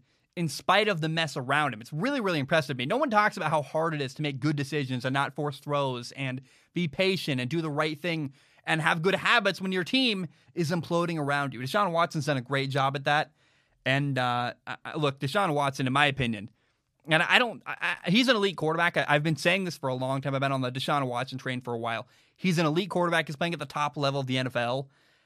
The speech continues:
and, uh, he deserves a ton of credit because he's playing at a super high level, again, in spite of everything against him going wrong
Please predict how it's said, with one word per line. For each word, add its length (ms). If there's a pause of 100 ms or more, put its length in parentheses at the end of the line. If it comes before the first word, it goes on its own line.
(160)
and, 260
uh, 60
he 100
deserves 680
a 160
ton 260
of 80
credit 420 (640)
because 420
he's 120
playing 240
at 80
a 40
super 340
high 180
level, 400 (300)
again, 400
in 160
spite 520
of 200 (160)
everything 1400
against 520
him 120
going 320
wrong 420